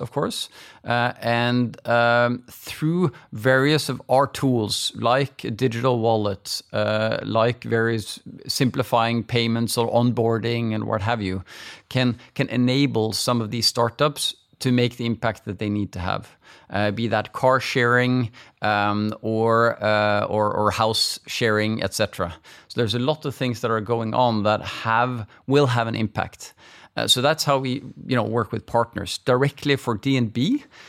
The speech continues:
um, I believe that information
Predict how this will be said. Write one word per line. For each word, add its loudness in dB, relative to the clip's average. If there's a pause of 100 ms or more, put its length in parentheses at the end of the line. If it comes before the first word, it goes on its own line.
(220)
um, 0 (800)
I 0
believe -2
that -2 (240)
information 0